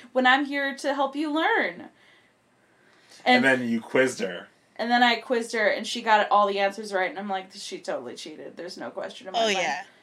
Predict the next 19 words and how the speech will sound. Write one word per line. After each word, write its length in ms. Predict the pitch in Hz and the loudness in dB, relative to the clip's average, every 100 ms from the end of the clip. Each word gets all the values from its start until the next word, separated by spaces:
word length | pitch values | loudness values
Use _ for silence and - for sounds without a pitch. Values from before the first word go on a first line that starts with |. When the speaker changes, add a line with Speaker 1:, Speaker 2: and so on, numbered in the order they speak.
| _ | _
Speaker 1:
She 140 | 285 | 2
got 220 | 254 - - | 4 4 4
all 200 | 208 208 | 4 4
the 120 | 190 | 2
answers 340 | 175 - - - | -6 -8 -12 -10
right. 260 | 101 - _ _ | -10 -12 _ _
Speaker 2:
Yeah. 80 | - | -2
Speaker 1:
Every 220 | - 214 | -2 -2
single 260 | 208 196 170 | -8 -10 -12
one. 300 | 170 147 202 _ _ _ _ _ _ _ _ _ | -12 -14 -16 _ _ _ _ _ _ _ _ _
Immediately. 800 | 285 262 262 233 185 180 170 196 190 | 4 4 2 0 -6 -6 -8 -8 -2
But 160 | 240 | -2
she, 180 | - 247 | 0 -2
like, 180 | 214 - | -4 0
acted. 540 | 180 180 - 170 175 220 _ _ | 2 2 0 -10 -10 -16 _ _
She 160 | - | -12
was 140 | 233 233 | -12 -8
like, 180 | 220 247 _ | -8 -8 _
"Hmm. 320 | 415 392 392 | -10 -6 -6